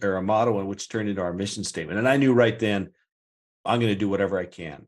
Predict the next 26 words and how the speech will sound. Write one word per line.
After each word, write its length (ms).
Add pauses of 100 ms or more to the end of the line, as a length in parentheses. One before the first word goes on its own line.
And 140
so 80
we 120
kind 260
of 80
adopted 480
this 200
as 140
a 80
family 500
Christmas 440
project. 560
You 80
know, 140
at 200
that 220
time, 240
we, 320 (340)
the, 220
you 120
know, 60
we 120
s-, 200
went 200
to 240
our, 320